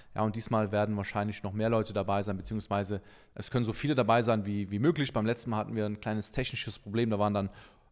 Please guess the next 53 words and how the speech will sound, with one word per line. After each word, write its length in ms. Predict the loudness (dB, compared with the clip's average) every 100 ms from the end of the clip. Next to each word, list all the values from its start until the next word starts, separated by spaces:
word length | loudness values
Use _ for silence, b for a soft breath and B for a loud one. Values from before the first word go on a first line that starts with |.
| -4
glaub 180 | -2 -2
ich, 200 | -4 -10
z-, 120 | -12 -6
nur 320 | 2 6 8
hundert 260 | 8 4
Leute 280 | 6 6 4
von 180 | 0 0
Zoom 200 | 0 0
eingegrenzt. 720 | 0 0 0 2 2 0 -6 b b b
Ja, 160 | -2 0
dann 160 | 0
haben 100 | 0
wir 60 | 0
das 180 | -2 0
dann 120 | -2
auch 100 | 0
freigeschaltet, 640 | -2 -2 -2 0 0 -2
aber 140 | -2
deswegen 360 | -2 -4 -4 -4
sind 100 | -4
dann 120 | -4
ein 40 | -2
paar 160 | -2
Leute 320 | 0 -2 -4 -4 B B B
dann 120 | 0
abgesprungen. 640 | 0 0 -4 -2 -2 -2 -4
Jetzt 280 | -2 -2 -2
können, 180 | -4 -2
glaub 140 | 0
ich, 120 | -2 -6
bis 120 | -8
zu 100 | -8
fünfhundert 440 | -8 -6 -4 -2
Leute 240 | -2 -2 -4
mit 280 | -6 -8
dran 120 | -10 0
teilnehmen. 440 | 2 4 2 0 -6
Das 260 | -10 -4
werden 200 | -2 0
wir 80 | 0
auch 100 | -2
nicht 160 | -6 -2
knacken. 220 | -2 -2
Ich 80 | -8
denke, 320 | -8 -4 -4
hundert 220 | -2 -4
bis 140 | -4 -6
zweihundert 280 | -6 -4 0
Leute 280 | 0 0
wieder. 240 | -2 -2 0 4
Aber 480 | 6 8 6 6 -2
es 280 | -6 2
wird 380 | 2 2 -2 -12